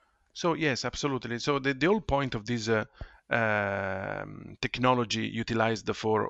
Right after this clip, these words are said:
origination, originating loans and receivables, uh, from the real economy is, uh, to be able to do a better job than the traditional banking channel,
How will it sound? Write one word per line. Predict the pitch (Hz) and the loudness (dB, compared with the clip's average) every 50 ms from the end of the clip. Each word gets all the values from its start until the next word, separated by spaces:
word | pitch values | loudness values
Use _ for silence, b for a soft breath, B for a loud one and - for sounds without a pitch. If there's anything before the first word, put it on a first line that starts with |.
| - 110 | -2 -2
origination, | 101 101 95 98 101 107 107 110 101 - - - - - | -4 -4 -4 -4 -4 -2 -2 -2 -4 -4 -8 -10 -10 -10
originating | 101 - 107 107 104 92 98 107 110 110 - 107 104 98 | -6 -4 -4 -4 -2 -4 -2 -2 -2 -2 -2 -4 -4 -2
loans | 101 104 110 101 - | -2 -2 -2 -2 -4
and | 104 98 95 | -4 -2 -2
receivables, | 95 101 98 101 113 107 98 101 98 - | -2 -2 -2 -2 -2 0 0 0 0 0
uh, | 104 95 | -2 -4
from | - - - 117 117 117 | -4 -2 0 0 0 2
the | 104 104 98 | 0 0 0
real | 107 107 101 | 2 2 0
economy | 101 - - 127 127 113 104 101 101 107 _ B B B B B B B B | 0 0 0 0 0 0 0 -2 -2 -4 _ B B B B B B B B
is, | - 131 123 110 117 | -2 -2 -2 0 -2
uh, | 120 - - | -2 -2 -2
to | - 123 123 120 110 | -4 -2 -2 -2 -4
be | 104 117 123 127 | -2 0 2 2
able | 139 127 123 - | 2 2 0 -2
to | - 113 | -2 -4
do | 104 120 120 113 | 0 2 2 4
a | 107 | 4
better | 110 135 127 - - 120 | 4 2 2 4 2 0
job | - - 120 117 110 113 110 107 | 2 0 0 0 0 -2 -2 -4
than | 107 107 | -2 -2
the | 104 104 | -2 -4
traditional | - - 104 104 98 107 107 - - 110 104 104 98 | -4 -4 -6 -6 -6 -6 -4 -2 -2 -2 -2 -2 -2
banking | 92 104 101 - - 104 92 | 0 -2 -2 -2 -4 -8 -2
channel, | - - 101 98 92 90 95 95 98 | -2 0 0 0 -2 -2 -6 -8 -10